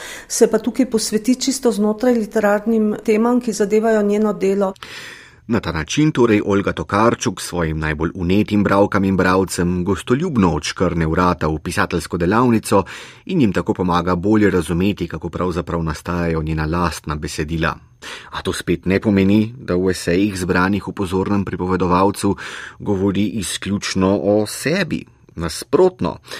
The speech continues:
Speaker 2: zelo spretno se je sposobna vživeti tudi v druge ljudi, ki tako ali drugače pomagajo poganjati literarni obrat in pokazati, kako dragocen je pravzaprav njihov prispevek.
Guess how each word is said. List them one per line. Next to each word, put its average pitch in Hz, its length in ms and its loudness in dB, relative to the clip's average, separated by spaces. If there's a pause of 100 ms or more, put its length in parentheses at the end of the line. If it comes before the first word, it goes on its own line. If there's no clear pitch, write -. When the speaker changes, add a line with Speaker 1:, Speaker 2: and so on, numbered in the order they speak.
(120)
Speaker 2:
zelo 82 240 -4
spretno 143 580 2
se 107 180 0
je 107 80 2
sposobna 110 520 0
vživeti 101 580 0
tudi 101 300 -2
v 113 220 2
druge 131 380 2
ljudi, 101 380 2
ki - 180 -8
tako 98 300 -2
ali 92 140 2
drugače 90 560 0
pomagajo 85 600 0
poganjati 85 800 -2
literarni 80 680 -4
obrat 131 380 0 (540)
in 214 140 -2
pokazati, 107 580 0
kako 92 280 -2
dragocen 90 560 2
je 87 80 2
pravzaprav 82 600 -4 (160)
njihov 76 360 -12
prispevek. - 800 0